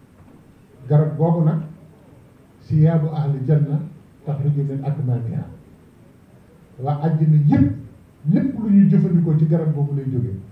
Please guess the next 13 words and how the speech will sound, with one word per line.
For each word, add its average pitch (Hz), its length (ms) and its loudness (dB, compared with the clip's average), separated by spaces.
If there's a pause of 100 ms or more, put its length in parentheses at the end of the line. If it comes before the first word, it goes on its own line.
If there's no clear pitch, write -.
(200)
Moom 143 220 0
la 143 60 2
Sëñ - 260 2
Tuuba 127 200 -2
tudde 123 340 -4
Tuuba. 117 280 -6 (1700)
Waaye 143 200 2
ba 147 120 0
mu 170 100 0
ko 170 100 -2
ko 156 100 -2
tuddee 156 360 4
nag, - 200 0